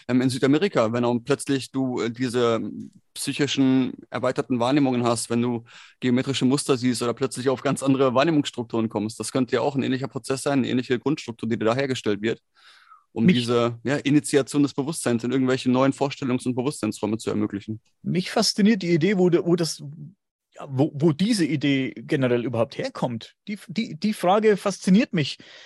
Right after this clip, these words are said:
Speaker 2: Äh, Klangsteine benutzen, äh, Resonanzkammern. Wir haben über die Resonanzkammern gesprochen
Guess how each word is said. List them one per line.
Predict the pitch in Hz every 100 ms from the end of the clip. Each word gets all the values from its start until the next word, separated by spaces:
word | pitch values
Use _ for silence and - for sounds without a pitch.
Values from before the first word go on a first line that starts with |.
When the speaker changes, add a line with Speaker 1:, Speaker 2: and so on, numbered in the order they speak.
| - -
Speaker 2:
Äh, | - - 254
Klangsteine | - 269 - 190 175
benutzen, | 156 160 156 - 160 147
äh, | 139
Resonanzkammern. | 143 139 127 175 190 190 262 - 196 165 135
Wir | 135
haben | 175
über | 190
die | 175
Resonanzkammern | 180 170 175 226 - 180 165
gesprochen | 147 - 156 156 147